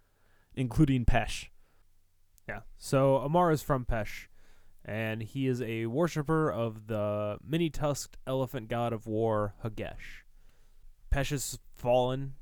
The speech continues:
Speaker 2: to Nagas, who are, like, half men, half snake things, who slowly infiltrated the country and corrupted it, bringing it down,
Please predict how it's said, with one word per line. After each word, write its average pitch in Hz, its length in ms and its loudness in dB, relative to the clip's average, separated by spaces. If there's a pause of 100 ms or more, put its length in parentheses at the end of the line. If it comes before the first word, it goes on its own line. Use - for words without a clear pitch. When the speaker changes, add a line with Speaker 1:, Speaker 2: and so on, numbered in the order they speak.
(160)
Speaker 2:
to 107 720 0 (160)
Nagas, 151 680 0 (320)
who 107 180 -2
are, 101 300 0
like, 92 240 -8
half - 260 -6
men, 113 380 -4
half 113 120 -10
snake - 460 -10
things, 101 480 -10 (720)
who 101 360 0
slowly 156 440 4
infiltrated 135 500 0
the 120 80 -2
country 110 560 -4 (320)
and 95 460 -8
corrupted 104 320 -4
it, 95 160 -6 (640)
bringing 123 200 -4
it 110 80 -6
down, 98 300 -6